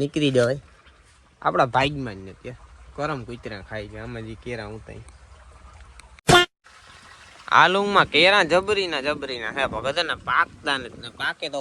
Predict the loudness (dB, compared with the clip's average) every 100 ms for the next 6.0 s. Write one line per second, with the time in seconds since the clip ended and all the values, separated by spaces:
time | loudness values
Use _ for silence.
0 | -6 -8 -8 -10 -8 -10 -6 -4 -4 -6
1 | -8 -8 -6 -6 -8 -14 -16 -20 -20 _
2 | _ _ _ -20 -20 -20 -20 -20 -16 0
3 | 4 6 6 4 2 2 0 0 0 2
4 | 0 0 -4 -4 -4 0 0 2 4 4
5 | 6 2 2 -2 -2 -4 0 0 0 -4